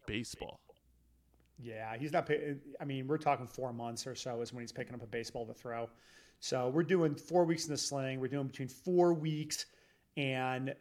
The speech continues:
Speaker 2: you know, twelve weeks. We're getting motion back, though he'll probably get it back a little sooner.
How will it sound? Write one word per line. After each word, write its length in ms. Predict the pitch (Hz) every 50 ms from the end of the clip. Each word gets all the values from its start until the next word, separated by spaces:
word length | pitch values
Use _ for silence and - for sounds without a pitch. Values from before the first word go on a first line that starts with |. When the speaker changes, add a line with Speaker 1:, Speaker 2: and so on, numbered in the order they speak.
| _ _
Speaker 2:
you 120 | - 151
know, 160 | 135 123 127 131
twelve 540 | - - - - 135 143 143 147 151 147 127
weeks. 480 | 131 127 135 127 123 127 123 - - -
We're 80 | 135
getting 260 | 120 135 139 135 139 127
motion 540 | 131 131 127 123 131 120 - - 135 123
back, 340 | 113 123 123 120 120 120 -
though 80 | - 135
he'll 80 | 120
probably 300 | 127 - - 143 139 131
get 160 | 127 139 131 123
it 80 | -
back 220 | - 127 120 - -
a 20 |
little 180 | 127 123 131 131
sooner. 520 | - - 139 123 113 110 113 120 120 -